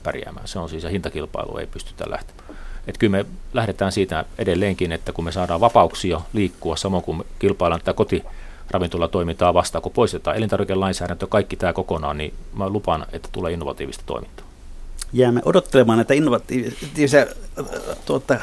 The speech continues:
Speaker 2: keksintöjä. Katsotaan sitten hieman tuota lähetysikkunakeskustelua. Siellä kommentoidaan muun muassa tähän malliin, että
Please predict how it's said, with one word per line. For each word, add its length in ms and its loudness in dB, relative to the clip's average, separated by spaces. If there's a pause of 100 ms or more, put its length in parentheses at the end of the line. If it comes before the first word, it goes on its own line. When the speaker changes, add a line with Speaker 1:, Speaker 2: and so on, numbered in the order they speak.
(160)
Speaker 2:
keksintöjä. 520 4 (560)
Katsotaan 340 8
sitten 140 6
hieman 180 10
tuota 240 6
lähetysikkunakeskustelua. 1500 6 (280)
Siellä 320 4 (320)
kommentoidaan 400 6
muun 80 6
muassa 160 -2
tähän 260 6
malliin, 400 6
että 240 2